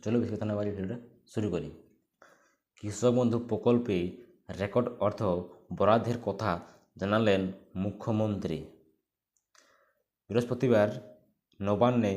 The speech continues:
সাংবাদিক বৈঠকে একথা ঘোষণা করেন মমতা। এর ফলে উপকৃত হবেন রাজ্যের কৃষকরা। কৃষক বন্ধু প্রকল্পের রবি শস্যের জন্য কৃষকদের আর্থিক সহায়তা দেওয়া শুরু করলো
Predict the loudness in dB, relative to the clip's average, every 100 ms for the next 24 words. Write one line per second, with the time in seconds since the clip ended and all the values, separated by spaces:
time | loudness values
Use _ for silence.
0 | -4 -16 _ -8 -4 -2 0 0 0 0
1 | -2 -8 -2 -2 -2 -8 -20 _ _ _
2 | _ 0 0 2 0 2 0 2 2 2
3 | -6 -18 _ -4 -4 -4 -10 -18 _ _
4 | _ 0 0 2 0 0 -6 -16 _ -6
5 | 0 2 2 0 4 4 4 -6 -2 2
6 | 2 0 -8 -20 _ -4 -2 0 0 -2
7 | -6 -4 -4 -4 -8 -14 _ _ _ _
8 | _ -10 -10 -2 0 2 0 0 -2 0
9 | 2 2 2 0 -2 -12 -20 _ -4 0
10 | 2 0 -2 -4 -4 -2 -4 -4 -8 -4
11 | -2 0 -2 -6 -18 _ -10 -4 -2 -2
12 | -2 -2 -2 0 -6 -6 -2 -2 0 -4
13 | -4 -14 _ _ _ _ 0 2 2 0
14 | -2 -2 -2